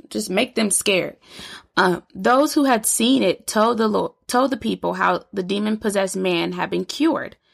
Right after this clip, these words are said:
Then all the people of the region of the Gerasenes asked Jesus to leave them because they were overcome with fear. They were scared because Jesus was out here delivering people. Like,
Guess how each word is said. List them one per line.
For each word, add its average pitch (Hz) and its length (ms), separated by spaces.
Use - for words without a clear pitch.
Then 240 200
all 240 180
the 277 80
people 285 260
of 233 100
the 247 100
region 214 500
of 196 160
the 185 420
Gerasenes 190 1000
asked 220 340
Jesus 190 320
to 185 140
leave 190 340
them - 280
because 208 320
they 202 160
were 220 280
overcome 196 600
with 180 160
fear. - 520
They 240 140
were 180 120
scared 214 680
because 196 380
Jesus 220 340
was 190 180
out 196 160
here 190 100
delivering 202 580
people. 202 380
Like, 165 360